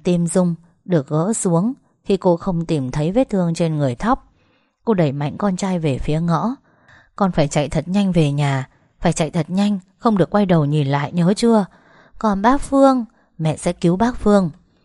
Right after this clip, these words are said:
Thóc chùi nước mắt, nhấc chân bỏ chạy, miệng há gào to, khóc cầu cứu dọc con ngõ: "Cướp, cướp, cứu cháu với, cứu cháu với, cướp!" Khoảnh khắc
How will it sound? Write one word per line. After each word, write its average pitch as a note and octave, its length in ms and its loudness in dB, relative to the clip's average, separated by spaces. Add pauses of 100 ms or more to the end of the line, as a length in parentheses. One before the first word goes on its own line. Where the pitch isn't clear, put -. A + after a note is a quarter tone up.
(400)
Thóc A3+ 180 -4 (200)
chùi C#3 200 2
nước E3+ 200 -2
mắt, A#3 180 -2 (220)
nhấc A#3 280 -2
chân F#3 280 0
bỏ C#3+ 200 0
chạy, C3+ 360 -2 (400)
miệng D3+ 360 0
há D#3+ 300 -4
gào E3+ 280 -2
to, F3+ 340 -4 (760)
khóc - 200 -2 (320)
cầu C#3+ 200 0
cứu E3 320 -2
dọc - 220 -4
con D#3 240 -4
ngõ: F3+ 320 -2 (420)
"Cướp, E4+ 320 2 (340)
cướp, F#4+ 320 4 (320)
cứu B3 160 0
cháu B3 200 -4
với, B3+ 380 4 (260)
cứu C4 140 -2
cháu C4 200 -2
với, C4+ 400 4 (220)
cướp!" G#4 340 6 (720)
Khoảnh D3 280 -4
khắc G#3+ 200 -8